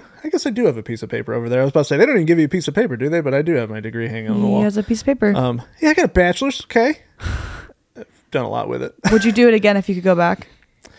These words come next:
Speaker 1: Well, see, I, see, I'm, I'm different. I was majoring in eligibility. I just wanted to play professional baseball. That's the only reason I
Speaker 2: Yeah.
Speaker 1: went to college, was to play ball.
Speaker 2: S-, okay. So if you weren't a baseball player, would you go back and get that degree?
Speaker 1: No.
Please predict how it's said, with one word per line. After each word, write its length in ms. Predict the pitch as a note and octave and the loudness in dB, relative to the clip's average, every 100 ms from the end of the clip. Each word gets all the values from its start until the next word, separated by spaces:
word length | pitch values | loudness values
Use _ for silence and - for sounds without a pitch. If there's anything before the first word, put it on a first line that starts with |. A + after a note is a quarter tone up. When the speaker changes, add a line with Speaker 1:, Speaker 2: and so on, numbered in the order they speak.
| _ _ _ _ - | _ _ _ _ 0
Speaker 1:
Well, 360 | D#3 D3 D3+ | 4 4 2
see, 280 | D3+ E3+ D#3+ | 2 2 4
I, 340 | D#3 D#3+ E3 E3+ | 4 4 4 2
see, 400 | - E3+ D#3+ D#3+ - | -2 2 4 4 2
I'm, 240 | D#3 D3+ | -2 -2
I'm 220 | C#3+ D3 | -2 2
different. 340 | E3 A3 B2 A2+ | 4 4 0 -2
I 60 | |
was 140 | C#3+ C#3+ | 0 2
majoring 380 | D#3 D3+ D#3 | 2 2 2
in 80 | D3 | 2
eligibility. 680 | C#3+ C#3+ C3 D3+ C#3+ A2+ A2 | 2 2 2 4 4 2 -2
I 80 | B2 | -2
just 160 | - | -2
wanted 120 | C#3 | -4
to 60 | B2+ | -2
play 160 | C#3 C3 | -2 -4
professional 460 | A#2+ C3 B2 A#2+ | -2 -2 -2 -4
baseball. 400 | A2+ B2 - G#2 | -2 -4 -4 -8
That's 180 | A#2 - | -8 -6
the 60 | C3+ | -4
only 100 | C3+ | -2
reason 220 | B2+ B2+ | -2 0
I 40 | |
Speaker 2:
Yeah. 40 | A2+ | -2
Speaker 1:
went 100 | A#2 | -2
to 60 | |
college, 320 | - G#2+ - - | -6 -8 -8 -12
was 120 | A2+ | -14
to 60 | |
play 120 | - A2 | -10 -8
ball. 320 | - - _ _ - | -8 -12 _ _ -16
Speaker 2:
S-, 220 | - - - - | -12 -12 -14 -8
okay. 380 | - G3 F#3 F#3+ F#3+ | -4 -2 -2 -2 -6
So 160 | - B3 | 2 2
if 100 | A3+ | 6
you 100 | B3+ | 6
weren't 220 | C4+ D#4 | 6 6
a 40 | |
baseball 360 | B3+ B3 - F#3+ | 4 4 4 2
player, 280 | - F3+ E3+ | 4 2 2
would 160 | F3 | 0
you 60 | F3 | 0
go 100 | F3+ | 2
back 160 | E3 D#3+ | 2 0
and 80 | D#3+ | -4
get 120 | D#3 | -6
that 100 | D3+ | -6
degree? 340 | - G2 F3+ D3 | -6 -8 -6 -2
Speaker 1:
No. 380 | D3 B2 G2 | 0 0 -4